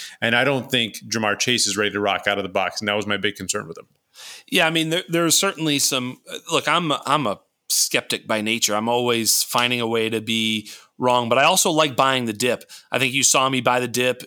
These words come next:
Speaker 2: in
Speaker 1: Mm-hmm.
Speaker 2: our dynasty startup with Carson Wentz, which is looking like a, you know, a great play now, and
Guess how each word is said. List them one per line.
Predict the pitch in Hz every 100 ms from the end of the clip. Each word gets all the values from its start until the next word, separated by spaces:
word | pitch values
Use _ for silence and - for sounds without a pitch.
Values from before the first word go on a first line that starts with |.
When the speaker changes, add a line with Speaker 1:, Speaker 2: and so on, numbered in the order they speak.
| -
Speaker 2:
in | 123 120 117
Speaker 1:
Mm-hmm. | 143 165
Speaker 2:
our | 117 117
dynasty | 113 123 123 - 113
startup | - 120 127 120 -
with | 117 117 120 117 120 _
Carson | - 139 120 104
Wentz, | 120 127 -
which | 120 113 127
is | 113
looking | 127 123
like | 117 123
a, | 113 - -
you | 139
know, | 123 107
a | 101 -
great | - 127 -
play | 127 120 120
now, | 120 123 123
and | 110 101